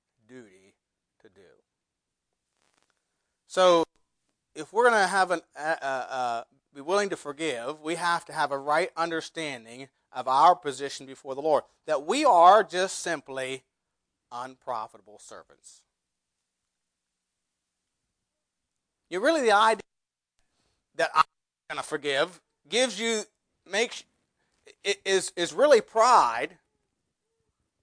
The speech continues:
thinking, "I'm better than they. I'm, I'm not gonna," you know.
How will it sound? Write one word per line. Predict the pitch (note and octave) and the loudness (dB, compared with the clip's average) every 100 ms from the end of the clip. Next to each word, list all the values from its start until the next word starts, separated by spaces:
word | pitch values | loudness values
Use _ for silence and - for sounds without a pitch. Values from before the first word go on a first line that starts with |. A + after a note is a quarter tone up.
| _ | _
thinking, | G#3 F#3+ F#3 - _ - | 0 0 -2 -6 _ -8
"I'm | F#3+ | -4
better | F#3 B3 | 0 0
than | D4 G3+ | 0 -6
they. | B2+ A2 | -8 -8
I'm, | F3 G#4 - _ - | -10 -10 -20 _ -14
I'm | C4+ | -8
not | G4+ G#4+ | -6 -6
gonna," | F#3+ B2+ _ _ | -10 -12 _ _
you | D3+ | -20
know. | A2 | -20